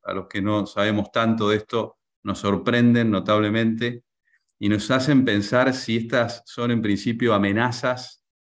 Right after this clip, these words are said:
a las capacidades de producir que tenemos en la Argentina o si son oportunidades para la Argentina. Tal vez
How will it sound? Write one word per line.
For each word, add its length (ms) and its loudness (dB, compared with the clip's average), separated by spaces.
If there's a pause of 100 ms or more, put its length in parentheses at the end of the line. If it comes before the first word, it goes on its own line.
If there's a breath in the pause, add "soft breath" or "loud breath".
a 80 -8
las 140 -6
capacidades 580 2
de 80 0
producir 460 -4
que 80 -2
tenemos 360 -4
en 80 -4
la 60 0
Argentina 640 -2
o 80 -8
si 100 -14
son 200 -6
oportunidades 1080 -2 (320)
para 220 -4
la 80 2
Argentina. 680 -6 (120)
Tal 140 -4
vez 300 -2